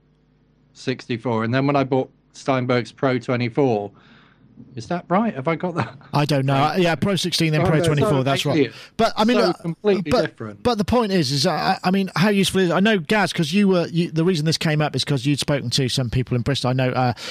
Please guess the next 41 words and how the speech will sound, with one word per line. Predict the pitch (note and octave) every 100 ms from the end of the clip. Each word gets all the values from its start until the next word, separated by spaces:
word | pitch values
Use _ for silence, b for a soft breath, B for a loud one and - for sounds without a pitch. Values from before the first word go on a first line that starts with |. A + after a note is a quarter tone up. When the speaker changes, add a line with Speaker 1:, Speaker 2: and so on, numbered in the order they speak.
| B
Speaker 2:
'cause | C3+
you | C3+ C#3
know, | C3 D#3+
you | D3
met | C#3 C3+
Adrian | C#3 C#3+ C3
Utley, | - B2+ A#2+
who's | B2+ -
Portishead | D3+ B2+ C3 C3+
guy, | C#3 C3
and |
he | B2+ G#3
was | C#3 D3 - - _ -
on | D3+
Atari | D3 E3 D3 C3+
for | D3
years | C#3 E3 E3+ C3+
and |
years | D3+ C#3+ B2+
and | C3+
years. | D3+ A#2+ F#2+ F#2 B B B B -
And, | C#3 C#3+
uh, | C#3+
he | D3 F3
sounded | E3 C#3+
quite | B2+ C3+ A#2+
excited | - D3 C#3 A#2+
by | G#2+ G2+
this, | G#2
but | -
I | B2
doubt | B2+ D3 A#2+
if |
he's | C3+ A2
gonna | B2+ A#2
want | B2
a | A#2
bare | - C3 B2
circuit | - C3+ B2+ C3 -
board. | A2 -
<laughs> | -